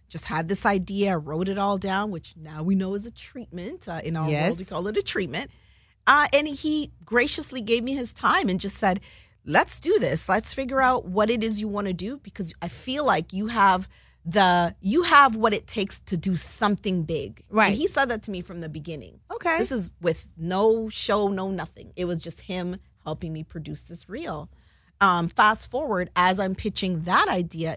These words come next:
Speaker 1: in, in L A, the same producer I was meeting with,
Speaker 2: Mm-hmm.
Speaker 1: I found out also did this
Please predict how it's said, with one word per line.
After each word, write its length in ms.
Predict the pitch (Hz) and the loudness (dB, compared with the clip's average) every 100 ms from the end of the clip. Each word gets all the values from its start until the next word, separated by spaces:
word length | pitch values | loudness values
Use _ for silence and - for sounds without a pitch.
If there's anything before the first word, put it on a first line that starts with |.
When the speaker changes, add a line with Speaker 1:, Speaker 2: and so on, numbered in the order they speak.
| - | -6
Speaker 1:
in, 340 | 180 202 226 - _ | -4 -2 -4 -10 _
in 160 | 190 226 | -4 -2
L 180 | 277 180 | 0 0
A, 260 | 160 156 - _ _ | 0 -2 -6 _ _
the 80 | 175 | -6
same 260 | - 196 190 | 0 0 0
producer 420 | - 180 185 180 | -2 -6 -4 -4
I 60 | 160 | -2
was 220 | 160 - | -4 -4
meeting 360 | 180 185 170 160 | -4 -4 -6 -8
with, 240 | 151 - - | -12 -16 -4
Speaker 2:
Mm-hmm. 300 | 185 185 180 233 | 0 0 0 -2
Speaker 1:
I 120 | 165 | -4
found 320 | 170 165 160 160 | -4 -6 -6 -6
out 160 | 156 | -6
also 300 | 147 156 - | -8 -10 -10
did 260 | 165 160 156 | -12 -12 -14
this 300 | 139 - | -16 -20